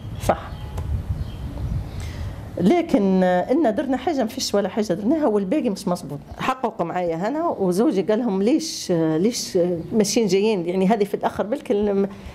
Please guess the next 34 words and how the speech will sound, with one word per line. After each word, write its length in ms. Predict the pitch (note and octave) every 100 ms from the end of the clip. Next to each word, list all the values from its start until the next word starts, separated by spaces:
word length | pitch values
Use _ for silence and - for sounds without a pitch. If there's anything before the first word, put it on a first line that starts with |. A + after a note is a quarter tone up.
| -
آه، 260 | D#3 F3 -
امرأة، 320 | D#4+ B3+ F#3
شو 140 | F#3+ C#4
أنت 120 | C4+
بتدير؟" 460 | A#3+ A#3 C#4+ F3+ - - - - - - F#3
قال 140 | B3+
له: 60 | B3
"لا، 120 | E4
إحنا 580 | - - F#3+ F3 F3 F#3+
هذا 100 | F#3
الوز-، 520 | F#3+ G#3 D#3+ - D#3+
الوزري، 380 | F3 G#3+ D#3 C3 - -
عثمان 240 | F3 F3
الوزري." 400 | E3+ E3 F#3 D3 - - - - - - - - - - - - G#3+
قال 160 | A#3
له: 100 | G#3
"تبينا 460 | G#3 - F3+ A#3+ G#3+
نرجل 400 | G#3+ D4+ A#3 F#3+
عند، 280 | A#3+ A#3+ D3+
آه، 600 | F#3 F3+ E3+ E3 F#2 A#2
روسنا 340 | F#3 D#3+ - F3+
يطيحوا 440 | F3+ G#3 A3+ F3
في 100 | -
الشوارع، 520 | F3+ F3+ G#3+ A#3 E3+ - - - -
يبوا 180 | E3 F#3
يقتلونا 520 | F3 F3+ A#3+ E3 E3
هذوما 180 | F3 E3
اللي 120 | E3
جايين، 500 | F3+ E3 E3+ D3+ D3 - - -
آه، 160 | D#3
زوجتك 560 | E3 D4 A#3 - F3 E3 - -
وجايين 760 | E3 E3 D#3 E3 E3+ F#3+ C#4+ C4
يبوا 140 | G3
يقتلونا." 580 | G3+ A3+ C4 A3 D3+